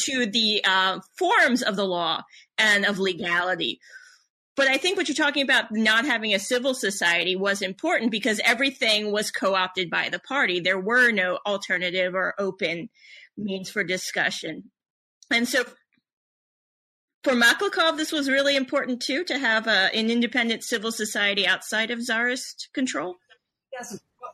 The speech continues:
Speaker 2: he doesn't talk that much about civil society itself,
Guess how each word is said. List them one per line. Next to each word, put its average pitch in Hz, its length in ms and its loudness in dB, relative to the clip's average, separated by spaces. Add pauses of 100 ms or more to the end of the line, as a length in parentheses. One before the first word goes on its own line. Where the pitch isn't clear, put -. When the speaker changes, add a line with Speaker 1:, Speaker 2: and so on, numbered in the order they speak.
(100)
Speaker 2:
he 226 140 -6
doesn't 185 380 -2
talk 190 420 -2
that 98 280 -2
much - 500 -6
about 104 500 -2
civil 113 320 -4
society 101 600 -6
itself, - 640 -6